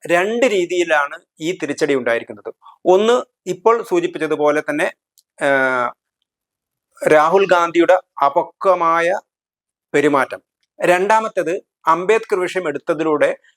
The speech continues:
അംബേദ്കറോട് കോൺഗ്രസ് എന്താണ് കാണിച്ചത് എന്നുള്ളത് ചർച്ചാ വിഷയമാവുകയും കോൺഗ്രസിന്റെ പഴയകാല ചെയ്തികൾ വീണ്ടും ഓർക്കാനും അല്ലെങ്കിൽ അറിയാത്ത തലമുറയ്ക്ക് അത് അറിയാനും,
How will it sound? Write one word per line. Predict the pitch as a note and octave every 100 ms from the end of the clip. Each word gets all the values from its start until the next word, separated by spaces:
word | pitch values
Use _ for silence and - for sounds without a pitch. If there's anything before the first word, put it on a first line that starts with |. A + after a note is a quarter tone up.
| _
അംബേദ്കറോട് | D3+ E3+ F#3 G#3+ G#3 _ - G3 G3+ G3 A3 A3+
കോൺഗ്രസ് | D#3 D#3 F3 F#3+ - - D#3
എന്താണ് | D#3 F#3 F#3+ F#3+ G3
കാണിച്ചത് | D3+ D#3+ E3+ F3 E3 F3 - _ _
എന്നുള്ളത് | D#3+ E3+ E3 D#3 F3 F#3
ചർച്ചാ | C3 B2+ F3+
വിഷയമാവുകയും | F#3+ F#3+ F3+ D3+ C3+ B2+ B2+ E3+ - - _
കോൺഗ്രസിന്റെ | - D3+ F3 F#3 F#3+ G3 F#3 F#3+ D3+
പഴയകാല | C#3+ E3 F3+ F3 F3 E3+
ചെയ്തികൾ | D#3 D3+ D#3+ E3+ F3 E3+
വീണ്ടും | D3 E3+ F#3 F#3+ -
ഓർക്കാനും | C#3 D3+ - E3+ B2+
അല്ലെങ്കിൽ | A#2+ E3 E3+
അറിയാത്ത | C#3 D#3+ F3+ F#3+ G#3 -
തലമുറയ്ക്ക് | D3+ D#3 D#3 D3+
അത് | D3
അറിയാനും, | C3+ C3+ E3 F3 F3+